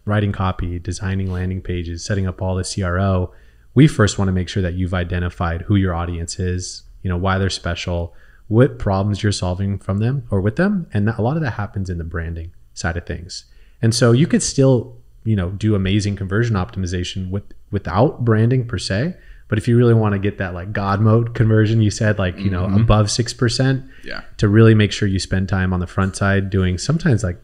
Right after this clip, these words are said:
Speaker 1: not so sexy stuff, which is persona research, understanding,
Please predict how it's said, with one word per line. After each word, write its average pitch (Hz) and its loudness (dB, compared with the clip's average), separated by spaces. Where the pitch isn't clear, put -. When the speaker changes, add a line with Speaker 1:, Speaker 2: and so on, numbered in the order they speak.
Speaker 1:
not 107 0
so 107 -2
sexy 98 -6
stuff, - -4
which 92 -6
is 90 -8
persona 90 -2
research, 85 -4
understanding, 90 -4